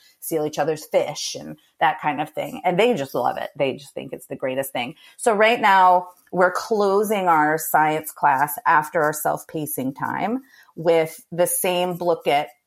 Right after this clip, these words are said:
on our science content. And we're doing it every day to see how we improve our scores. And then we're using those scores in our math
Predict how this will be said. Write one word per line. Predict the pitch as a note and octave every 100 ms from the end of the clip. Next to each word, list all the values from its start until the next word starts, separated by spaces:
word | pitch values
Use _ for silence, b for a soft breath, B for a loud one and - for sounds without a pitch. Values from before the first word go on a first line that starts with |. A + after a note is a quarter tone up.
| _ _ _ -
on | E3 D#3
our | D#3 D3
science | - C#3+ C#3+ -
content. | - D3+ D3 G#3 A3+ A#3+ _ _ _ _
And | F3 E3
we're | E3
doing | D#3+ D3
it | D3
every | C#3+ C#3 C3
day | B2+ G2 - - _ _ _ _
to | F3+
see | E3+ - D#3+ D3+ D3+
how | - D#3+ C#3+
we | C#3+ C#3 C#3+
improve | C#3 - D3 C#3
our | C3
scores. | - C#3+ B2 G#2 - -
And | D#3
then | D3+
we're | D3
using | D3 D#3+ D3+ E3 D#3
those | C#3+ C3+ -
scores | - G#3 G3 D#3 D3 D3+ D#3+ - _ _ _
in | D3+ D3+ D3
our | - D3 C#3+
math | C#3+ C3+ C3+ B2+ C#3+